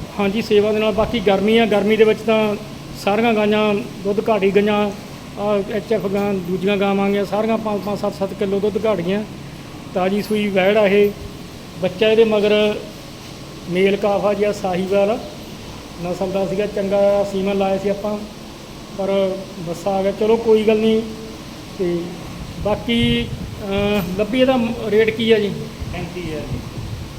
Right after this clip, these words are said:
Speaker 1: ਕੋਈ ਮਾਣ ਤਾਣ?
Speaker 2: ਮੌਕੇ 'ਤੇ ਕਰ ਦਿੰਦੇ।
Speaker 1: ਦੋਸਤੋ,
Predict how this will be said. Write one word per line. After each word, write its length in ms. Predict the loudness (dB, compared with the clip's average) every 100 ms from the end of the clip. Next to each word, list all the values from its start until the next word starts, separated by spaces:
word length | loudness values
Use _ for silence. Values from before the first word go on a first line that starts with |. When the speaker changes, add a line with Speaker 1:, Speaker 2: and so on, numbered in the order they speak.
| -10 -10 -10 2
Speaker 1:
ਕੋਈ 180 | 4 4
ਮਾਣ 320 | 4 2 2
ਤਾਣ? 280 | 0 0 -2 -6 -14 -12
Speaker 2:
ਮੌਕੇ 240 | -12 -10
'ਤੇ 100 | -8
ਕਰ 80 | -8
ਦਿੰਦੇ। 340 | -6 -6 -8 -8 -8 -8 -8 -10 -2
Speaker 1:
ਦੋਸਤੋ, 640 | 0 4 6 8 8 6